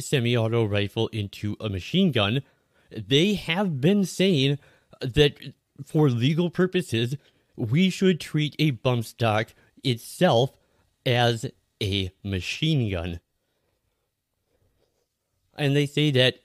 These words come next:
even, even if that stock is not connected to a gun. We are literally just talking about a small piece of wood or plastic with a small spring inside of it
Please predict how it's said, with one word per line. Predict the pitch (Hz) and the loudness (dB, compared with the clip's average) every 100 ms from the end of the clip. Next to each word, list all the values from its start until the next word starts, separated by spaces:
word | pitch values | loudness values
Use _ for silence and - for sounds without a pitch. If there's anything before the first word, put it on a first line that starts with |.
| _ | _
even, | 185 240 139 180 190 _ _ _ _ _ _ _ _ _ - | 2 4 4 2 -2 _ _ _ _ _ _ _ _ _ 0
even | 220 233 | 2 4
if | 214 214 | 2 2
that | 202 | 0
stock | - - 123 156 - _ _ _ _ _ | 0 0 0 -2 -8 _ _ _ _ _
is | 190 160 | 2 2
not | 110 104 107 101 - | 0 0 0 -2 -6
connected | - 165 95 - 123 110 | -2 0 0 -2 -6 -4
to | 90 95 | -6 -4
a | |
gun. | 98 147 143 80 - _ _ _ _ _ _ _ _ _ _ _ _ _ _ | 2 2 2 -2 -12 _ _ _ _ _ _ _ _ _ _ _ _ _ _
We | 151 190 | 2 6
are | 180 | 6
literally | 180 190 202 214 | 4 0 2 2
just | 175 190 | 2 0
talking | 156 139 170 165 | 0 0 2 2
about | 131 - | 0 0
a | 139 | -2
small | 131 - 147 120 160 160 175 | -2 -4 -2 2 2 2 -2
piece | - 160 - | -4 -6 -2
of | 131 107 | -4 -2
wood | 101 123 147 175 - _ _ | 0 2 4 0 -4 _ _
or | 113 | -4
plastic | 104 - 117 120 139 - 107 | -4 -8 -4 -4 -4 -6 -6
with | 113 117 | -4 -2
a | 110 | -2
small | - - 107 127 139 143 | -4 -6 2 4 4 2
spring | - _ 160 175 | -6 _ -2 0
inside | 127 - 104 98 | 0 2 2 2
of | 107 | 0
it | 139 | -2